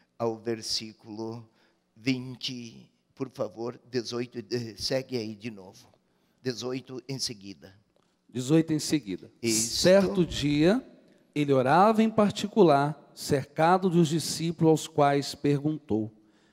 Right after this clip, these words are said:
Speaker 2: "Quem sou eu no dizer das multidões?"
Speaker 1: Notemos o vento e o mar obedecem. Quem é este? Herodes.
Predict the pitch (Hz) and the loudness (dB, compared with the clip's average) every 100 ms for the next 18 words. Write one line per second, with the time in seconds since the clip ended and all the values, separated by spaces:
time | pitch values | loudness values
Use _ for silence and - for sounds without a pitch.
0 | _ - 302 370 370 - 180 135 139 175 | _ 2 4 4 0 0 2 4 6 6
1 | 175 120 - _ _ _ - 151 143 120 | 6 2 -12 _ _ _ 4 4 4 0
2 | 120 170 180 151 131 131 143 151 - 120 | 4 6 6 4 0 -2 -4 -4 -8 -12
3 | - 156 226 180 151 175 214 220 - - | -2 0 0 0 0 2 -2 -4 -4 -6
4 | - _ _ - 110 139 156 160 160 151 | -10 _ _ -10 -2 -2 0 -2 -2 -4
5 | 147 180 208 202 _ - 131 139 127 123 | -4 -4 -8 -14 _ -8 -4 -2 0 -2
6 | 107 101 127 139 156 160 160 170 - 202 | -2 -12 -10 -8 -6 -6 -6 -6 -10 -14
7 | 202 _ _ _ - 139 139 135 113 123 | -18 _ _ _ 2 4 6 2 -2 -8
8 | - | -8